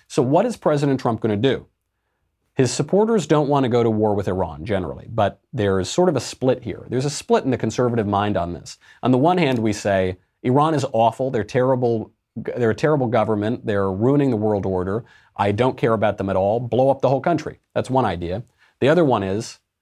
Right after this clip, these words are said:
"I don't care about Iran. I don't care about Iran at all. I don't want to send American soldiers to fight because it doesn't seem to really affect me." That's the other idea. They're both kind of views of going to war that have a kind of machismo to them.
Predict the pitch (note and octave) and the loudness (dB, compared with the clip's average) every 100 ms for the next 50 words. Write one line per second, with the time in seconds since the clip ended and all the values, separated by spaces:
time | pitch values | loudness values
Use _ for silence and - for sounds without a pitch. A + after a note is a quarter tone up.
0 | _ _ _ - - D3 D3 C3 A#2 A2+ | _ _ _ 0 2 2 0 2 2 2
1 | G#2+ G#2+ B2+ D#3 - A#2+ B2 C#3 B2 A2+ | 2 2 2 0 0 -2 0 0 2 2
2 | G#2 G#2 G2+ G2 G#2 D3 B2 B2 B2 A#2 | 0 0 0 0 2 2 2 2 0 0
3 | C3 A#2 B2+ B2+ B2+ A#2+ B2 B2 B2 - | -2 0 0 0 -2 -2 -2 -2 -4 -4
4 | A#2+ E3 D3 - B2 B2+ A#2+ A#2 A2+ A2+ | -2 0 0 -2 -4 -2 -2 -2 -4 -2
5 | B2 A#2+ A#2+ - C#3+ B2+ B2 B2 A#2 A2+ | -2 0 -4 -4 -2 0 0 0 0 0
6 | - - D#3+ E3+ - _ _ _ - D3+ | -2 -2 -2 -4 -6 _ _ _ 0 2
7 | D#3 D3 D#3 F#2+ D#2+ F2 - _ _ B2+ | 4 4 4 0 -2 -10 -18 _ _ 0
8 | B2 G3 B3+ - - F3+ C3+ A#2 C#3 F#3 | 2 0 0 -4 0 2 0 0 2 4
9 | F3 D3 - B2+ A2+ A#2+ B2+ B2 B2 A#2+ | 2 0 -2 -2 -2 -2 0 0 0 -2
10 | G#2+ D3 D3+ D2 D#2 - _ _ _ - | 2 2 2 0 -8 -16 _ _ _ 0
11 | B2+ A2+ - D3 C#3+ C3+ A2 G#2+ B2 B2+ | 0 0 -2 -2 -2 -2 0 0 2 0
12 | - F3+ E3+ D3 A2 E2+ - E2 D2 | 0 0 2 2 0 -2 -6 -8 -8